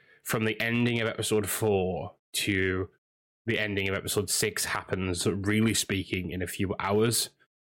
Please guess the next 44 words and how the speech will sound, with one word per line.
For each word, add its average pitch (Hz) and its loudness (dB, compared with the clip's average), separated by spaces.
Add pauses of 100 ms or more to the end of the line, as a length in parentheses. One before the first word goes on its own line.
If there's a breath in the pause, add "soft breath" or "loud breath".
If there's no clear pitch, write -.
um, 90 -2 (140)
which - -2 (120)
can 131 2
be 127 4
a 107 0
great 107 2
story 101 0
device 92 -2
at - -14
times, 95 -2
don't 95 0
get 95 -2
me 92 -4
wrong, 95 2 (420 loud breath)
but 110 0
it - -4
felt - -2
that - -12
this 117 0
show 117 2
didn't 107 -2
really 120 0
have 113 -4
the 107 0
room 101 2
it - -2
needed 98 -2
to - -6
breathe. 92 -2
I 92 -4
think 117 -2 (300)
maybe 104 4
the 101 4
show 101 2
overall 98 2
probably 90 -4
lasted 92 -2
a 90 -2
week 101 -4
in 98 -6
universe, 107 0 (580 loud breath)
and, 98 -2 (520 loud breath)
and 117 2
again, 98 -4